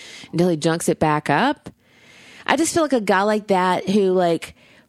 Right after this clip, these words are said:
when he started telling me about, like, how his parents came here to give him and his sister this life, and then you, then you know better.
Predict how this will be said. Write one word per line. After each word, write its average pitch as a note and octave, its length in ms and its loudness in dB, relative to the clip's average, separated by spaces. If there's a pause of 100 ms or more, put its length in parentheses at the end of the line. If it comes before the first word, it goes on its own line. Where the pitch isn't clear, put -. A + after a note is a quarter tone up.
when A3 220 2
he C4 60 0
started G#3+ 260 -2
telling G3 320 0
me G3+ 120 0
about, E3 260 -2
like, E3 120 0
how E3+ 180 0
his D#3+ 120 -2
parents E3+ 380 -4
came E3 240 0
here E3 180 0
to D#3 80 -2
give D#3+ 220 0
him E3 120 -2
and D3+ 120 -2
his D3 80 -4
sister D#3+ 320 0
this D3+ 240 -2
life, D#3 320 0
and G3+ 120 0
then F#3+ 360 -2
you, A3 320 0
then B3 180 0
you A#3+ 100 0
know B3 200 0
better. C#3 480 0